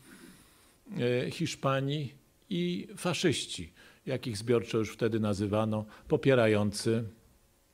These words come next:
popierający, czyli Włosi i Niemcy, popierający, e, e, generała Franco. Trudno było sobie w takim momencie, w takich warunkach wyobrazić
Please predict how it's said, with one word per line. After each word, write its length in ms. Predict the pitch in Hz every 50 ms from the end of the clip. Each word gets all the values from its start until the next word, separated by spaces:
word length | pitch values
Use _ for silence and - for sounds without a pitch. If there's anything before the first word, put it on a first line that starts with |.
| _ _ _ _ _ _ _ - - - 110
popierający, 920 | - 131 123 - 123 117 110 110 107 104 104 101 101 98 101 - 113 110 107
czyli 200 | - 123 123 110
Włosi 360 | 101 123 123 110 - - 120
i 60 | 113
Niemcy, 420 | 104 104 101 92 - - 127 123 - - - - - - _
popierający, 800 | - 117 - 113 113 107 101 98 95 95 95 90 - - - 104
e, 1080 | 101 104 110 - - - 104 101 98 98 98 95 95 107 - - 104 101 98 98 104 104
e, 40 | 104
generała 440 | 104 123 123 120 117 117 117 117
Franco. 580 | 113 - 120 113 101 95 - - - - - _ _ - - - - - - - _ _ - - 175 -
Trudno 320 | - 185 226 208 202 185
było 240 | 156 185 180 175 170
sobie 280 | 175 185 165 165 170
w 100 | 170 -
takim 340 | - 196 202 196 - 196 170
momencie, 480 | 147 135 131 123 117 110 104 110 131 113
w 60 | -
takich 320 | - 165 156 - 185 127
warunkach 520 | 120 139 139 143 151 143 - 156 151 131 113
wyobrazić 1000 | 139 151 139 131 120 135 135 127 120 107 95 131 165 160 - - - - -